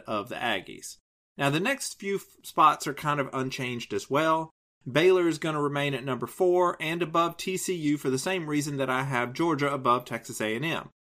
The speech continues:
The Bears beat the Horned Frogs head-to-head, and that gives them the slight edge, even though T C U has more quality wins than Baylor does right now. So, at number five is T C U.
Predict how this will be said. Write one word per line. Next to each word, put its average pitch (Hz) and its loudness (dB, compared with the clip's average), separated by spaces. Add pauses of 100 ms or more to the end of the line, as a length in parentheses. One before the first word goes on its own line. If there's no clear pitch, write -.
The 117 -12
Bears 135 4
beat 208 2
the 185 2
Horned 180 4
Frogs 143 4
head-to-head, 127 0
and 123 -6
that 160 -2
gives 139 -4
them 131 0
the 113 -4
slight 175 0
edge, 120 -2
even 359 4
though 185 6
T 214 -2
C 240 -2
U 165 2
has 156 -2
more 160 -2
quality 147 2
wins 113 -4
than 147 -6
Baylor 180 2
does 95 -4
right 82 -4
now. 82 -6 (360)
So, - 0
at 147 -2
number 151 0
five 180 4
is 330 4
T 123 -2
C 117 -4
U. 95 -4